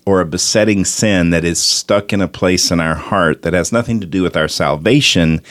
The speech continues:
but it's a truth that we still need that we haven't gotten to?" And that's what we're gonna look at today, is some truths of hurts that perhaps moms and dads sometimes do by accident. I don't know that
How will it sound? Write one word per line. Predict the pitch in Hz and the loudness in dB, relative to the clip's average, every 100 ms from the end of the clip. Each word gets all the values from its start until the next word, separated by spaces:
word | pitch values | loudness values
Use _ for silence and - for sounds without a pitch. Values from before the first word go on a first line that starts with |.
| - - - - _ _ | -20 -20 -20 -20 _ _
but | 104 98 | 0 0
it's | 95 | 0
a | 95 | -2
truth | - - 123 117 - | 0 2 4 4 4
that | 101 | 0
we | 87 104 | 2 2
still | 107 - 107 95 | 2 2 2 2
need | 87 90 87 78 73 | 2 2 2 0 -2
that | 67 | -2
we | 87 85 | 2 2
haven't | 80 76 73 | 0 -2 -4
gotten | 78 73 76 | -4 -4 -8
to?" | - - 58 - _ _ _ | -14 -14 -14 -18 _ _ _
And | 87 90 | -2 0
that's | 98 - | -2 -2
what | - | -2
we're | 92 | 0
gonna | 87 87 85 | 0 0 0
look | 85 - | -2 0
at | 82 | -2
today, | - 82 92 80 | -2 -2 0 2
is | 80 | -2
some | - 92 | -2 -4
truths | - - 127 120 - | -4 2 2 2 -2
of | 95 - | -2 -4
hurts | - 120 107 85 - - - - - - - - | -4 2 2 2 -2 -6 -6 -10 -20 -20 -20 -8
that | - 98 | -6 -2
perhaps | 104 92 101 98 - | -2 0 0 -2 -2
moms | 95 92 98 92 | 0 2 2 2
and | 87 85 | 0 0
dads | 87 90 87 - | 2 2 0 0
sometimes | 92 92 92 85 80 | 0 0 0 -2 -4
do | 87 82 | 0 0
by | 76 98 165 | 2 0 2
accident. | 113 95 - 82 98 170 - | 2 0 -4 0 0 0 0
I | 87 | 0
don't | 95 101 | 0 2
know | 95 95 | 2 2
that | 90 90 | 2 0